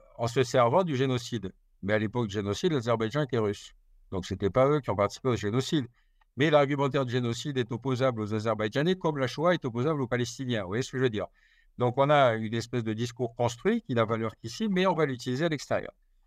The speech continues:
Deuxième remarque, l'Azerbaï-, le, l'Arménie envahit l'Azerbaïdjan pour faire la jonction, vous savez, entre Arménie et Haut-Karabakh.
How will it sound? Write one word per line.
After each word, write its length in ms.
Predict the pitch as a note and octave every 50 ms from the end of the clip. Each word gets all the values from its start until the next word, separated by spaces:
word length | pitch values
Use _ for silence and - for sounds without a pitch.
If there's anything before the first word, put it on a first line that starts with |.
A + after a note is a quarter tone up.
| _ _ _ _ -
Deuxième 300 | B2 C3+ B2+ D3+ D3 C#3+
remarque, 460 | C3 C3+ C3+ C#3 C#3 C#3 C3 B2 -
l'Azerbaï-, 480 | B2 A#2 A#2 B2+ B2 A#2 A#2+ B2 B2 A2+
le, 340 | A2 A2 G#2+ G2+ G2 G2 G2+
l'Arménie 480 | G#2+ A#2 A#2 B2+ C3 B2+ B2+ C3+ C3+
envahit 320 | C3 B2 A2 A#2+ A#2+ B2 A#2
l'Azerbaïdjan 720 | A2+ G#2 G#2+ G#2+ G2 F#2+ G2 G#2 G#2+ A#2+ D#3 G3+ A3 G3+
pour 200 | - - A2+ -
faire 180 | - B2+ A#2+
la 80 | A#2+ A#2
jonction, 420 | A2+ A#2 A2 G#2 - - - C3
vous 60 | B2+ A#2
savez, 240 | - A#2 G#2+ A2
entre 200 | A2 G#2+ - -
Arménie 540 | G#2 G#2 G2+ G#2 G#2+ G#2 G#2 G#2 A2 G#2+ G#2
et 40 | G2+
Haut-Karabakh. 600 | G2+ G2 F#2+ - - G2 F2 G2+ A#2+ E3 F#3+ F#3